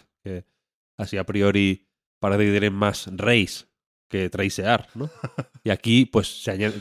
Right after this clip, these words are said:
Speaker 1: sí que, sí que añade un montón de volumen a,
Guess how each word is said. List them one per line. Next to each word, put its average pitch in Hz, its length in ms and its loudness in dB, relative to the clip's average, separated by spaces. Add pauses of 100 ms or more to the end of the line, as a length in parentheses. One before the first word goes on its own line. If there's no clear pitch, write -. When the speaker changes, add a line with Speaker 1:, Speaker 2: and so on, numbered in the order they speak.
Speaker 1:
sí 113 140 -8
que, 120 220 -2
sí 120 100 -2
que 117 60 2
añade 117 220 2
un 110 60 -2
montón 107 380 -2
de 107 80 2
volumen 107 500 2 (140)
a, 92 640 -4